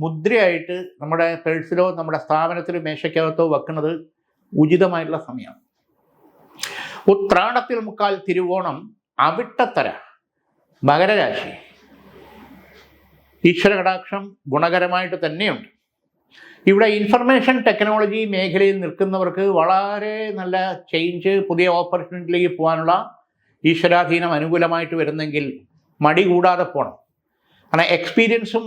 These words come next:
ഓവർ എക്സ്പീരിയൻസും ഏജ് ഓവറും ഈ മേഖലയിൽ നിൽക്കുന്നവരെ വലയ്ക്കുന്നതാണ്.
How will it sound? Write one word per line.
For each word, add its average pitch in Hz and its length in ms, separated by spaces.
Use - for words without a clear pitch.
ഓവർ 190 260
എക്സ്പീരിയൻസും 180 560
ഏജ് 170 240
ഓവറും 175 280
ഈ - 20
മേഖലയിൽ 156 420
നിൽക്കുന്നവരെ 156 500
വലയ്ക്കുന്നതാണ്. 135 680